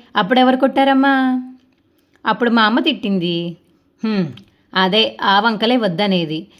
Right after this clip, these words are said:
మామూలుగా ఉన్నప్పుడే మీరు మనుషుల మీదకి రేసు గుర్రం ఉరికినట్టు ఉరుకుతారు. మందు తాగినప్పుడు ఇంకెవరైనా ఏదైనా అంటే ఇంకెంత రెచ్చిపోతారు? ఆ గొడవలు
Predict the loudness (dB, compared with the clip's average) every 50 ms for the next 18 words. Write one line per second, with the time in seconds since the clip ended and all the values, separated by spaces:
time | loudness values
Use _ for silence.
0 | _ _ _ _ -6 -2 0 0 0 0 0 0 -2 0 0 0 0 0 0 0
1 | 0 0 0 -2 -2 0 0 0 0 0 -2 -2 -2 -2 0 0 0 -2 -2 -4
2 | -4 -6 -6 -6 -4 -4 -4 -2 0 0 0 2 0 0 -2 -2 -2 -2 -2 -2
3 | -2 -2 -2 -2 -2 -4 -2 -2 -2 -2 -2 -2 -2 -2 -2 -2 -4 -8 -10 -14
4 | _ _ _ _ _ _ _ _ _ _ -2 0 0 0 0 2 2 2 2 2
5 | 0 0 -2 -4 -2 -2 0 0 2 2 0 -2 -4 -6 -12 _ _ _ _ _
6 | _ _ -6 -4 -2 0 2 2 2 2 2 2 2 2 2 2 2 2 2 2
7 | 2 2 2 2 2 0 -2 -2 -4 -4 -4 -4 -4 -4 -4 -4 -2 -2 -2 -2
8 | 0 -2 -2 -4 -6 -6 -6 -4 -2 -2 0 0 0 -2 -4 -8 -12 -18 _ _
9 | _ _ _ _ _ _ _ _ -4 -2 -2 0 0 0 0 0 0 0 0 -2